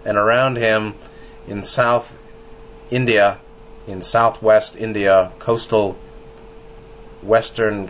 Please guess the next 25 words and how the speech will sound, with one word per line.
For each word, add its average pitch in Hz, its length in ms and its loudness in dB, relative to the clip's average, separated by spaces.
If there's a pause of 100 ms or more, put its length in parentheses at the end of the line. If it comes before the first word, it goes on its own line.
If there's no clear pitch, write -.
coastal 104 840 -2
southern 107 540 0
India, 95 420 0 (1160)
um, 90 720 6 (680)
while 117 720 2
the 110 120 -2
West 127 340 2
was 117 240 -2
falling 120 440 2
into 107 200 -4
the 107 80 0
Great 104 220 -2
Depression, 98 600 -2
going 95 280 -2
insane 98 560 -4
with 90 140 -4
their 92 140 0
stocks - 380 -2
and 95 180 -6
bonds 92 280 0
and 90 160 -8
jumping 92 300 -4
out 87 100 2
of 82 80 0
windows, 90 460 -2